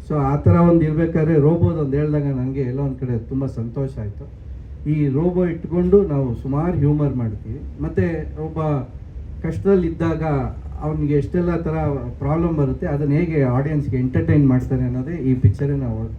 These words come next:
ಒಂದು, ನನ್ನ ಒಂದು ರೆಗ್ಯುಲರ್ ಫಾರ್ಮ್ಯಾಟ್ ಆದ್ರೂ ಇದರಲ್ಲಿ ವಿಶೇಷವಾಗಿ ಹೇಳಿದ್ದಾರೆ. ಪ್ಲಸ್ ಪ್ರಾಣಿ ಕೋಣ ಯೂಸ್ ಮಾಡೋದ್ರಿಂದ ನಾನು ಸ್ಟಾರ್ಟಿಂಗ್ ಅದನ್ನೆಲ್ಲ ನೋಡಿದಾಗ ಅದು ಮಲಯಾಳಂ ಫೀಲ್ ಬಂತು,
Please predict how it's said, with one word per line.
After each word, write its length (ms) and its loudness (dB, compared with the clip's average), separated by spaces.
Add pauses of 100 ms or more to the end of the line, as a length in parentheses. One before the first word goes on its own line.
(180)
ಒಂದು, 360 0
ನನ್ನ 200 -4 (180)
ಒಂದು 220 -6 (440)
ರೆಗ್ಯುಲರ್ 380 4
ಫಾರ್ಮ್ಯಾಟ್ 400 0
ಆದ್ರೂ 240 -2
ಇದರಲ್ಲಿ 340 4
ವಿಶೇಷವಾಗಿ 580 -4
ಹೇಳಿದ್ದಾರೆ. 420 -6 (600)
ಪ್ಲಸ್ 240 2 (320)
ಪ್ರಾಣಿ 360 0 (580)
ಕೋಣ 180 2 (180)
ಯೂಸ್ 300 4
ಮಾಡೋದ್ರಿಂದ 520 2 (260)
ನಾನು 280 -4
ಸ್ಟಾರ್ಟಿಂಗ್ 420 -4
ಅದನ್ನೆಲ್ಲ 380 2
ನೋಡಿದಾಗ 480 -2
ಅದು 260 -4
ಮಲಯಾಳಂ 480 0
ಫೀಲ್ 280 0
ಬಂತು, 320 -4